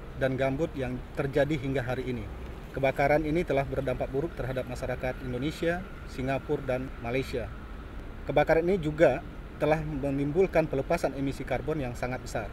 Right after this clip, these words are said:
yang berdampak kepada perubahan iklim secara global. Semestinya kebakaran ini tidak perlu terjadi bila pemerintah Indonesia bisa memastikan pengerusakan hutan alam dan gambut dihentikan. Greenpeace telah melakukan pengecekan ke lapangan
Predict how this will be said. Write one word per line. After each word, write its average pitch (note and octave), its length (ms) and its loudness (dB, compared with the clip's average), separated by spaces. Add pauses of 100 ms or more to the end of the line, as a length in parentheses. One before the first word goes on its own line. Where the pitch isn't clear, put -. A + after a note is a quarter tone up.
(200)
yang A#2+ 160 -2
berdampak A#2+ 400 -2
kepada B2 480 -6
perubahan C#3 320 -2
iklim B2 400 -4 (320)
secara A#2+ 320 -2
global. A2 400 -4 (320)
Semestinya D#3+ 640 2
kebakaran C#3+ 400 2
ini F3 240 -2
tidak B2 240 -4
perlu B2 160 -6
terjadi A#2 480 -6 (400)
bila A#2+ 160 -2
pemerintah A#2+ 480 -4
Indonesia C#3 640 -4 (160)
bisa C3 240 2
memastikan C#3+ 720 0
pengerusakan B2 560 -4
hutan A#2 240 -6
alam C3+ 240 0
dan B2 240 -2
gambut B2+ 320 -2 (160)
dihentikan. A#2+ 560 -2 (840)
Greenpeace D#3+ 400 2
telah D3+ 160 8
melakukan D3 400 2
pengecekan D3 640 -2
ke C#3 80 -8
lapangan B2 400 -4